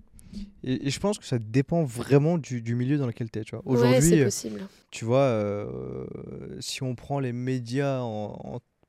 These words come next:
Speaker 1: pour entrepreneurs, tu vas voir Comedia de Harold qu'on a reçu. On le voit pas comme un concurrent. C'est un, comme je l'ai dit, c'est un confrère. On discute avec lui, on se partage les best practices. Mais aujourd'hui, pour Jim Key,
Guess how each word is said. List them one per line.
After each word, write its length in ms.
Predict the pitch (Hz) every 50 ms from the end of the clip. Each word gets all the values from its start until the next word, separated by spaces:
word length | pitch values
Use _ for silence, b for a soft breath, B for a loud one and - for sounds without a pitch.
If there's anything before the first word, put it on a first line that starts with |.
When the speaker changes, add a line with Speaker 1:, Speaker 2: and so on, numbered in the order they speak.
| _
Speaker 1:
pour 160 | - - 131
entrepreneurs, 560 | 131 127 - - - - - 127 127 143 147 -
tu 100 | - -
vas 100 | 123 113
voir 340 | 107 110 120 123 120 110 104 -
Comedia 580 | - - 127 123 123 120 110 120 135 131 123 113
de 140 | 110 110 113
Harold 300 | 113 113 117 123 120 -
qu'on 120 | - 127
a 40 | 107
reçu. 260 | 98 113 - - 240 b b b b b b b b b b _ _ -
On 80 | - 117
le 60 | 113
voit 120 | 117 117
pas 120 | - 131 127
comme 160 | 131 123 113
un 60 | 110
concurrent. 360 | 110 117 113 - 175 202 170
C'est 280 | 139 - - 123 120 -
un, 160 | - 107 107 - - _
comme 140 | - 120 110
je 80 | 127
l'ai 80 | 123 143
dit, 60 | -
c'est 60 | -
un 100 | 120 110
confrère. 360 | - - 120 - 139 147 170
On 60 | 170 139
discute 220 | 120 - - -
avec 180 | 123 110 104 -
lui, 120 | 127 139
on 100 | 147 151
se 80 | 151 -
partage 320 | - 123 120 - 143 127
les 80 | 120 120
best 180 | 117 123 - -
practices. 400 | - 117 - - 196 - - b b b b b b b b b b b b b b _
Mais 80 | - 120
aujourd'hui, 380 | 120 113 113 117 123 123 135 135
pour 300 | - - 110 110 110 110
Jim 180 | 113 120 120
Key, 180 | 117 - -